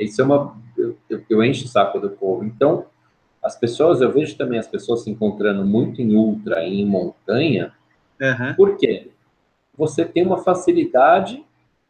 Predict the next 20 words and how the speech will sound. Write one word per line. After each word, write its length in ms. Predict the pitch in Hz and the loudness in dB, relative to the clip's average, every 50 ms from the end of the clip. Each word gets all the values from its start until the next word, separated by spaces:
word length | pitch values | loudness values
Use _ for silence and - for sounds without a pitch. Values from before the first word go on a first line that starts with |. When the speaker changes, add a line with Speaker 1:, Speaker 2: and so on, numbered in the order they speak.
| _ _ _ _ _ - | _ _ _ _ _ -10
Speaker 1:
é 60 | 95 | -6
lógico, 360 | 95 98 98 92 90 - - - | -4 -2 -2 -2 -2 -6 -6 -4
tem 100 | 113 110 | -4 -2
a 60 | 104 | -4
dificuldade 680 | - - - - - 98 - 107 117 135 131 113 101 - | -4 -8 -16 -10 -8 -2 2 4 4 4 2 -4 -8 -12
de 60 | - | -14
distância, 760 | - - - _ - 107 113 131 139 131 - - - 92 87 87 | -16 -18 -16 _ 0 0 2 2 2 0 -2 -4 -6 -6 -6 -6
de 320 | - - 87 87 85 82 87 | -6 -6 -6 -6 -4 -4 -6
altimetria 600 | 87 - - - 87 87 85 - 92 92 82 - | -8 -8 -12 -14 -14 -14 -14 -10 -6 -6 -6 -6
X, 320 | - - 92 113 - _ _ _ _ _ _ _ _ - | -8 -10 -10 -10 -10 _ _ _ _ _ _ _ _ -8
mas 140 | 101 101 104 | -8 -6 -4
é 40 | 110 | -2
uma 120 | 113 113 | -4 -2
facilidade 800 | - 117 113 - - 120 123 117 - 98 104 117 123 127 127 123 | -2 -2 -4 -2 -2 -2 -2 -2 2 4 4 4 4 2 -4 -8
de 760 | - - 131 135 139 143 143 139 139 139 139 139 139 139 - | -10 -6 -2 0 2 2 4 2 2 2 2 0 0 -2 -2
poder 400 | - 131 117 101 117 127 127 - - | 0 0 0 4 2 2 2 2 0
fazer 340 | 135 113 - - - 139 | 0 0 0 0 0 0
o 80 | 139 131 | 0 0
seu 400 | - - - - 147 165 165 143 | -2 -4 -6 -2 2 2 2 2
ritmo 640 | 113 113 117 131 131 - - - - 160 190 247 - | 0 -2 -4 -4 -6 -8 -14 -12 -8 -6 -6 -6 -8